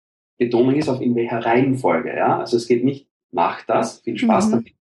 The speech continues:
Speaker 1: sondern das vor dem, vor dem, vor dem.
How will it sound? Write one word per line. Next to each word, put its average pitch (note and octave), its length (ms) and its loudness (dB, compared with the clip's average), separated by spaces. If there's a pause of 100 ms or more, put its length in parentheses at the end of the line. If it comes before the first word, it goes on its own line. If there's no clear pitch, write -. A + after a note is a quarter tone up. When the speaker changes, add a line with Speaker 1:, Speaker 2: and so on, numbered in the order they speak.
(200)
Speaker 1:
sondern B2+ 340 2
das A#2+ 260 -2
vor - 160 -2
dem, - 280 0
vor - 160 -4
dem, G#2+ 260 -2
vor - 160 0
dem. B2+ 400 2